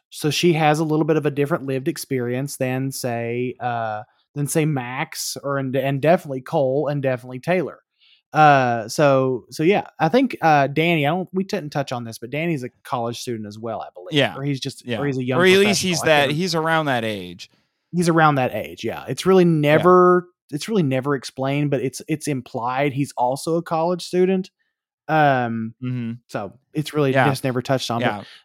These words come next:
Speaker 1: But, but
Speaker 2: Yeah.
Speaker 1: Alyssa, I like Alyssa. As far as
Speaker 2: Yeah.
Speaker 1: Pink Rangers, as far as Pink Rangers go, I like Alyssa. She's,
Speaker 2: Mm-hmm.
Speaker 1: um,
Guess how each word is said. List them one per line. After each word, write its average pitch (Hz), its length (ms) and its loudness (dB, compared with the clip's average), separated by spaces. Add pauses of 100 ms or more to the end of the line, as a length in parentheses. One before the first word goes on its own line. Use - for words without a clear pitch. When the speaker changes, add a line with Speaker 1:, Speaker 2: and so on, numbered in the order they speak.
Speaker 1:
But, 147 140 -2
but - 20 -6
Speaker 2:
Yeah. 120 80 -2
Speaker 1:
Alyssa, 180 720 6
I 226 140 8
like 269 300 8
Alyssa. 123 460 -6 (360)
As 170 180 2
far 240 220 10
as 240 100 6
Speaker 2:
Yeah. - 100 4
Speaker 1:
Pink 226 140 4
Rangers, 226 380 2 (120)
as 190 140 6
far 226 140 4
as 180 80 6
Pink 208 240 0
Rangers 226 320 2
go, 233 240 2
I 196 100 6
like 196 280 4
Alyssa. 135 360 -2
She's, 196 440 0
Speaker 2:
Mm-hmm. - 580 -6
Speaker 1:
um, 139 500 6